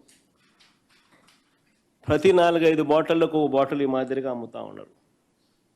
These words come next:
నిజంగా ఏ స్థాయిలో జరుగుతూ ఉన్నది ఇది అని అంటే,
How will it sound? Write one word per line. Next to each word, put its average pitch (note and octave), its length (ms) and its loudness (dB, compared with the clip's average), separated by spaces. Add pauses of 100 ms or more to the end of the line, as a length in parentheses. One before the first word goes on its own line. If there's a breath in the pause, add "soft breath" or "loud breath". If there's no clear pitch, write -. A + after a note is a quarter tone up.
(3500 soft breath)
నిజంగా G3 320 4
ఏ D#3 160 6
స్థాయిలో F#3 540 2
జరుగుతూ E3+ 520 2
ఉన్నది D#3 380 4
ఇది C#3+ 220 2
అని C3+ 120 4
అంటే, B2 260 0